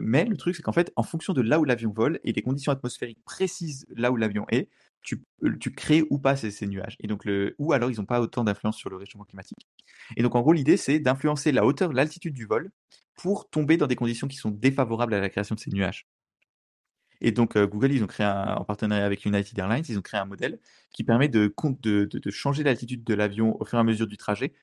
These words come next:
pour diminuer le, ces, ces, euh, ces nuages. Et donc, je trouvais ça,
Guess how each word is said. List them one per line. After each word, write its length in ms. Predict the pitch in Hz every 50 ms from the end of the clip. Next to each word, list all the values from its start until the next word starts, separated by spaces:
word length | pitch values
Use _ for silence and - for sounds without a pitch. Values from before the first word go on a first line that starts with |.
| _ _ _ _
pour 160 | - 156 156 147
diminuer 600 | 120 127 131 131 127 127 127 131 135 139 139 - 110
le, 360 | 110 104 107 104 104 104 104 104
ces, 200 | 104 - 101 104
ces, 320 | - - - - - 98 95
euh, 200 | 92 92 92 90 92 92 92 92 - - - _ _ _ - - _ _
ces 160 | - - - 107
nuages. 300 | 95 98 98 101 135 147
Et 40 | 120
donc, 120 | 101 98 -
je 40 | -
trouvais 140 | - 107 101
ça, 240 | - - 101 98 95